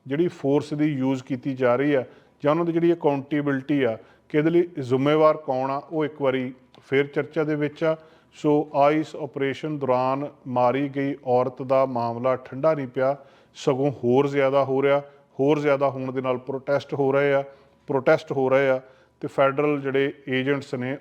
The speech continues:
ਉਹਨਾਂ ਦੇ ਬਚਾਅ ਦੇ ਲਈ, ਅ, ਹੋਰ ਜਿਹੜੇ ਏਜੰਟਸ ਨੇ ਉੱਥੇ ਫੋਰਸਿਸ ਨੇ ਉਹ ਭੇਜਣੀਆਂ ਪੈ ਰਹੀਆਂ। ਸਥਿਤੀ ਥੋੜ੍ਹੀ ਜਿਹੀ ਉੱਥੇ, ਅ, ਬਜਾਏ ਇਹਦੇ ਕਿ ਉਹ ਗੱਲ ਹੌਲੀ ਹੌਲੀ ਦਿਨਾਂ ਦੇ ਨਾਲ ਠੰਡੀ ਹੁੰਦੀ, ਤਣਾਅਪੂਰਨ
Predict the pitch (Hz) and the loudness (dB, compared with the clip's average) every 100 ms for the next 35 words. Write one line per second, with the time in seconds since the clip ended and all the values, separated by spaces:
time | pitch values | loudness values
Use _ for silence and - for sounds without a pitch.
0 | 147 151 170 147 135 139 120 127 - 127 | -4 0 0 0 -2 -2 -4 -4 2 4
1 | 123 127 135 127 123 127 131 - _ _ | 4 2 0 0 -2 -2 -6 -12 _ _
2 | _ - 123 123 139 156 160 143 139 135 | _ -6 -4 0 2 4 2 0 -2 -4
3 | 127 127 131 - 131 127 131 120 135 131 | -4 -4 -6 -8 -8 -6 -6 -6 0 0
4 | 127 131 123 123 113 117 117 - _ _ | 0 -6 -6 -4 -4 -4 -6 -10 _ _
5 | 147 123 120 123 123 123 123 143 156 156 | 0 0 0 -2 0 2 2 0 -2 -6
6 | - _ - 165 147 160 - 135 135 123 | -14 _ -4 -2 0 -2 -2 -4 -2 -4
7 | 117 123 120 - _ - 127 120 117 113 | -2 -4 -4 -6 _ -4 0 2 0 -2
8 | 123 131 139 143 151 165 156 139 123 123 | 2 2 2 0 0 0 -2 -2 0 0
9 | 120 120 120 127 127 - _ _ 117 123 | -2 -4 -4 -6 -8 -12 _ _ -4 -2
10 | 123 123 123 117 135 147 131 117 117 120 | -2 -2 -4 -4 -4 -2 -2 -4 -6 -8
11 | _ _ - 135 117 113 120 113 | _ _ 2 4 4 0 -8 -8